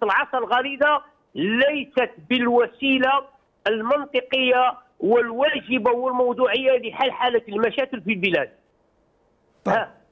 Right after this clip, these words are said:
Speaker 2: ابقى معنا بالقاسم نايت صالح. ينضم إلينا الآن عبر خدمة سكايب من الجزائر مصطفى بونيف، الكاتب والمدون. مصطفى بونيف، هل تعتقد هذا التضامن، هذه الهبة التضامنية مع الإعلاميين،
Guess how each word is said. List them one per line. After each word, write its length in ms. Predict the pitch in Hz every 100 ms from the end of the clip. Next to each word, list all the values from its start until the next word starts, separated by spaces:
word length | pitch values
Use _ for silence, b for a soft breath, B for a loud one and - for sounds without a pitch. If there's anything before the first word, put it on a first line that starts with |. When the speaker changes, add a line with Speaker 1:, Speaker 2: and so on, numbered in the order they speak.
| _ _ 208
Speaker 2:
ابقى 220 | 196 262
معنا 260 | 269 285
بالقاسم 400 | 269 - 277 262
نايت 280 | 269 247 - 220 220 220 B B B B B
صالح. 260 | 247 262
ينضم 340 | 294 240 254 262
إلينا 240 | 262 254
الآن 380 | 233 247 220 190
عبر 440 | 175 190 196 190
خدمة 260 | 185 185 175
سكايب 340 | - - 190 -
من 100 | 160
الجزائر 340 | 156 156 160 220
مصطفى 420 | 170 - 131 135
بونيف، 420 | 127 220 233 -
الكاتب 500 | 139 - 185 - 131
والمدون. 420 | 123 120 208 247
مصطفى 380 | 233 233 226 247 247 B B B B
بونيف، 340 | 185 294 247 196
هل 120 | 269
تعتقد 640 | 302 302 302 294 320 220
هذا 220 | 208 233
التضامن، 560 | 220 - 185 226 311 226
هذه 220 | 175 170
الهبة 300 | 143 175 170
التضامنية 720 | - 180 160 160 156 180 202
مع 180 | 196 156
الإعلاميين، 680 | 147 147 156 156 156 185 185